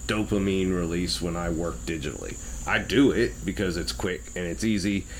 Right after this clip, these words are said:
and, you know, doing shirt designs, it would take me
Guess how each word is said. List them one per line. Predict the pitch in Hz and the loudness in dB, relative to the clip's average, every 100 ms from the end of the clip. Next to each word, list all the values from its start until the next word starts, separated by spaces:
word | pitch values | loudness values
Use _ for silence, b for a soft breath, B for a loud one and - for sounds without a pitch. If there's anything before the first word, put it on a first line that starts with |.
| B - | B -6
and, | 87 85 85 82 82 80 | -4 -2 -2 -4 -4 -4
you | - 101 | -2 -2
know, | 87 82 B B - - - - | -2 -4 B B -10 -8 -8 2
doing | 123 101 | 2 4
shirt | 82 113 127 131 | 2 2 2 2
designs, | 131 151 156 156 - - - - | 4 4 4 4 2 -2 -6 -2
it | 143 | 0
would | 117 | 2
take | - 110 107 | 2 0 2
me | 104 95 | 4 2